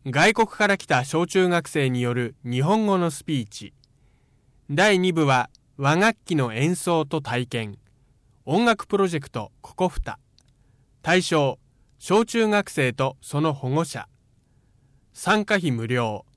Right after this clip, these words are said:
申し込みはファックスまたはEメールで。行事名、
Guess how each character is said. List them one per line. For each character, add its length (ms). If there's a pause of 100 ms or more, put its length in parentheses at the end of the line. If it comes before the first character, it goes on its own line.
(520)
申 220
し 60
込 100
み 160
は 220 (220)
フ 120
ァ 40
ッ 20
ク 80
ス 340
ま 160
た 140
は 100
E 240
メ 160
ー 60
ル 80
で。 260 (1120)
行 280
事 140
名、 340